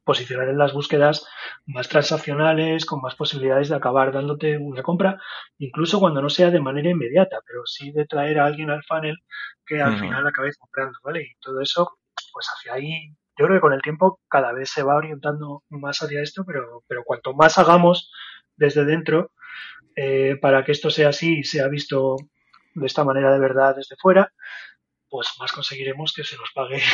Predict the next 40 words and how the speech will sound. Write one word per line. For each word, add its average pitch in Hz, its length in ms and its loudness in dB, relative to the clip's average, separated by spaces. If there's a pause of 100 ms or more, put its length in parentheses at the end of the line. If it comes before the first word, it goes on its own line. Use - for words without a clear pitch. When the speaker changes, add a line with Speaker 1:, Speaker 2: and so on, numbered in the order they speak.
(140)
Speaker 1:
<laughs> - 240 -6
igual 143 420 2
que - 100 0
a 113 40 4
Speaker 2:
En 110 60 2
Speaker 1:
los 104 120 2
que - 100 2
Speaker 2:
consecuencia. 147 360 4
Speaker 1:
trabajan 147 40 0
en, - 640 0
en 160 60 -2
ventas 165 380 4
online 170 460 6
o, 143 280 0
o 139 100 -6
más. 156 420 2
Eh, 151 100 0 (200)
es 196 160 6
lo 226 80 12
que 208 100 12
creo 156 220 10
yo, 202 240 12
pero 156 140 10
vamos, 196 340 10
que 143 80 0
Speaker 2:
Sí, 139 300 8
sí, 104 80 0
sí. 104 160 0 (2000)
Me 110 80 -8
parece 110 240 4
Speaker 1:
Ah, - 40 6
Speaker 2:
muy - 100 4
Speaker 1:
hasta 151 180 6
Speaker 2:
buena, 104 160 6
Speaker 1:
ahí 190 80 12
puedo 196 180 12
llegar. 180 220 12
Speaker 2:
muy 117 80 2
buena 117 180 4
reflexión, 107 480 0